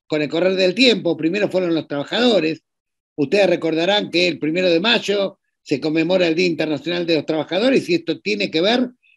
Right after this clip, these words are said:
con una lucha que dio el Movimiento Obrero Internacional para trabajar ocho horas, para imponer las tres ocho,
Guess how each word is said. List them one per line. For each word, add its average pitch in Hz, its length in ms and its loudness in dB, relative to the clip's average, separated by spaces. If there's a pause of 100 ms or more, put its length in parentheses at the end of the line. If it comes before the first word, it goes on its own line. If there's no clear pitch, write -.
con 156 160 -2
una 196 220 0
lucha 190 300 0
que 156 80 0
dio 185 160 4
el 190 80 0
Movimiento 175 460 -2
Obrero 180 160 -2
Internacional 196 920 -2 (440)
para 214 340 2
trabajar 156 540 -2
ocho 196 360 0
horas, 110 360 -4 (260)
para 170 160 0
imponer 185 340 2
las 185 200 0
tres 208 260 2
ocho, 147 480 -2